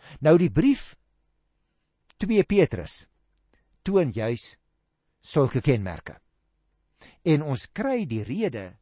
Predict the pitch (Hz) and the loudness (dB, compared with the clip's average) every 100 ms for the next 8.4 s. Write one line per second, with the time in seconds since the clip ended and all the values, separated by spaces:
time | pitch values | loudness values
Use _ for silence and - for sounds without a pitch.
0 | _ _ _ _ - 98 143 240 233 127 | _ _ _ _ -16 -12 -8 -4 -2 -4
1 | - - _ - 123 135 123 85 85 78 | -6 -18 _ -12 -6 -6 -8 -10 -10 -12
2 | - _ _ _ _ _ 123 110 107 - | -20 _ _ _ _ _ -10 -4 -6 -6
3 | 135 127 117 113 - 117 - 107 95 87 | -6 -4 -4 -6 -4 -4 -4 -6 -6 -6
4 | 95 90 90 - _ _ _ - 110 92 | -6 -6 -6 -10 _ _ _ -10 -8 -6
5 | 76 - - - _ _ _ _ _ _ | -8 -12 -14 -20 _ _ _ _ _ _
6 | _ _ - - - 165 - - 269 117 | _ _ -20 -20 -4 2 2 2 0 0
7 | 147 294 294 214 170 - 220 240 - 143 | -2 -4 -6 -6 -6 -8 -6 -6 -6 -6
8 | 107 107 95 | -6 -6 -6